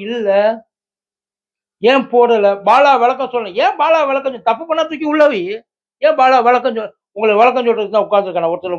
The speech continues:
போயிட்டு தேடி பிடிச்சு எந்த இடத்துல என்ன வேணும்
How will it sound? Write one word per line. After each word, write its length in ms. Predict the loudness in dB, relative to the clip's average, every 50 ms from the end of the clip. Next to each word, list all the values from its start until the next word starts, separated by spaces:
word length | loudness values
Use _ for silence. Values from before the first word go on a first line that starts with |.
| 0 2
போயிட்டு 360 | 2 2 2 -2 _ -4 -4 -4 -4 -6 _ _ _ _ _ _ -2
தேடி 240 | 0 2 2 2 0 0 -2
பிடிச்சு 380 | -4 -4 -4 -6 -6 -6 -6 -6 -6 -8 -14 _ _ _ _ _ -4
எந்த 220 | -4 0 2 2 4 4
இடத்துல 400 | 2 2 0 -2 -4 -4 -2 -2 -2 -2
என்ன 140 | -2 0 0 0 0
வேணும் 400 | 0 -2 -2 -2 -4 -6 -8